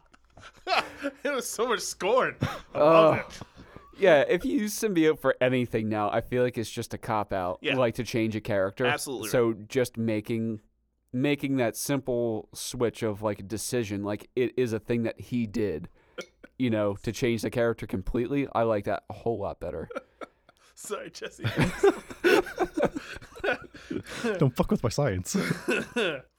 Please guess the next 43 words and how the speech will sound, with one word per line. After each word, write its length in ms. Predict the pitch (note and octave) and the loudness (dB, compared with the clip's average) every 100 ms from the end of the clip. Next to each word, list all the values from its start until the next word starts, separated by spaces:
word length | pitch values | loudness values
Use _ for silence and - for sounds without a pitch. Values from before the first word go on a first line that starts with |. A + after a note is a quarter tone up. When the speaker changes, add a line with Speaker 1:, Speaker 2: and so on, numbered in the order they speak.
| _ _ _ _ - | _ _ _ _ -12
Speaker 1:
right. 320 | C3 A2+ G2 - C3+ | -8 -8 -10 -12 -6
Uh, 420 | A#2+ A#2+ A#2 A2+ | -2 -2 -4 -8
Shuri 360 | - - A3 A3 | -8 -4 -2 0
is 120 | F3 | -2
getting 240 | F#3 F3+ F3 | -2 -4 -4
her 140 | D#3 | -4
own 160 | D3 D3 | -4 -6
comic 360 | D3+ C#3 D3 | -6 -6 -6
book, 280 | D3+ D3+ - - | -10 -12 -14 -8
uh, 180 | B2+ A#2+ | -6 -6
this 140 | B2+ | -10
fall. 460 | - C#3+ C#3+ E3+ _ _ _ _ - | -8 -4 -4 -4 _ _ _ _ -12
Uh, 180 | G2+ - | -10 -8
although 460 | B2 D3 D#3 D3+ | -6 -4 -4 -4
she 280 | C3+ - A#2 | -10 -12 -8
already 200 | C#3 C3 | -6 -8
had 240 | B2+ D3 | -6 -8
one, 300 | B2+ A#2 A#2+ | -8 -10 -10
and 100 | G#2+ | -10
it 80 | A2+ | -12
was 140 | A2+ - | -14 -14
called 280 | C#3 A2+ _ | -12 -12 _
Black 220 | A#2 A2 - | -12 -12 -10
Panther, 460 | C3 A#2 G2+ G#2+ _ _ _ _ _ | -12 -10 -12 -14 _ _ _ _ _
'cause 140 | G2+ | -18
she 140 | - A2+ | -16 -16
took 180 | - A2 | -16 -16
over 160 | G2+ | -16
the 100 | G#2+ | -6
mantle 200 | F#3+ E3 | -2 -2
of 60 | C3+ | 0
Black 240 | - A#2+ | -4 -4
Panther, 300 | - - D3 | -2 0 0
so 300 | C#3+ E3+ C#4 | -2 2 2
Speaker 2:
<laughs> 20 | G#3 | 4
Speaker 1:
it 520 | E4 C#4 - G#3+ E3+ | 4 4 2 0 0
just, 220 | F3 E3 - E3 | 0 -2 -8 -4
uh, 320 | D#3 D3+ D3 | 0 0 -2
feels 300 | E3 F3 E3 | -4 -4 -2
a 40 | D#3 | -2
little 180 | E3 | -2
redundant. 500 | D3+ F3+ F#3+ E3 C3+ | 0 2 2 0 0
Uh, 240 | C3+ - | -2 2